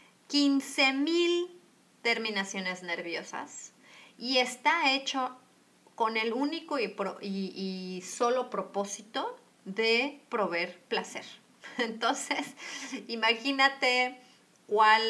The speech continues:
am, cuál será el mayor respeto que le puedas otorgar hacia esta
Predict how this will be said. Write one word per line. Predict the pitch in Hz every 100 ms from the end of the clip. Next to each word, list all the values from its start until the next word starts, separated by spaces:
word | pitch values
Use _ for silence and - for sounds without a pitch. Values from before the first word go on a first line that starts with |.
| 220
am, | 190 185 180 180 180 175 170 - -
cuál | 220 226
será | 226 220 202
el | 202
mayor | 202 196 196 196
respeto | 196 190 - 240 226 220
que | 220
le | 170 165
puedas | 185 180 190 196 196
otorgar | 175 170 170 185 190 185 196 - - - - _ _ -
hacia | - 185 - - 180 175 175
esta | 180 - 180